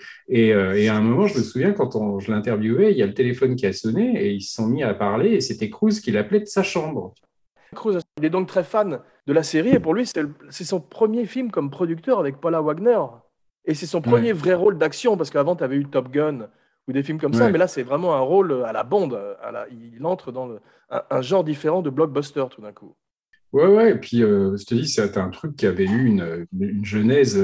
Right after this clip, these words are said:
Speaker 1: assez compliquée, parce que ça faisait des années qu'ils étaient en train d'essayer de développer ça, euh, et il se trouve qu'il avait, en fait, ce qui s'est passé, c'est qu'il avait engagé donc Sidney Pollack, avec qui ils avaient fait La Firme. Alors, ce qui est marrant, c'est que dans La Firme, il y a Stephen Hill qui joue.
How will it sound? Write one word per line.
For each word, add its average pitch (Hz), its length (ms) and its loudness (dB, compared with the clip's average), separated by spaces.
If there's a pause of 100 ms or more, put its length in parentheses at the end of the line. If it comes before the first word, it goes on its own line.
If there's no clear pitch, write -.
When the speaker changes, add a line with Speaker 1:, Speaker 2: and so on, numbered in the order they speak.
Speaker 1:
assez 98 280 -4
compliquée, 131 540 0
parce 104 180 -4
que - 100 -18
ça 104 120 -4
faisait 98 180 -4
des 104 220 -2
années 165 260 2
qu'ils 98 220 -4
étaient 98 160 -4
en 98 100 -2
train 101 200 -6
d'essayer 95 340 -6
de 92 80 -12
développer 95 440 -2
ça, 104 220 -4 (140)
euh, 85 240 -10 (320)
et 104 60 -8
il 90 100 -12
se - 80 -6
trouve 151 280 -8
qu'il 110 200 0
avait, 107 240 2
en 107 60 0
fait, - 140 -4
ce - 80 -10
qui - 100 -18 (100)
s'est 131 60 -2
passé, 120 340 0
c'est 120 160 -2
qu'il 98 120 -4
avait 95 140 -2
engagé 120 320 2
donc 110 200 0
Sidney 110 340 0
Pollack, 107 480 0
avec 92 200 -6
qui - 160 -4
ils 107 60 0
avaient 95 140 2
fait - 180 -4
La 98 120 0
Firme. 107 580 -2 (280)
Alors, 110 100 0
ce - 60 -8
qui 147 60 2
est 143 40 4
marrant, 190 160 4
c'est 220 140 0
que 135 40 -2
dans 135 80 2
La 127 120 4
Firme, 226 340 4
il 165 60 4
y 127 40 6
a 113 60 2
Stephen 175 560 0
Hill 160 220 0
qui 117 160 0
joue. 117 280 0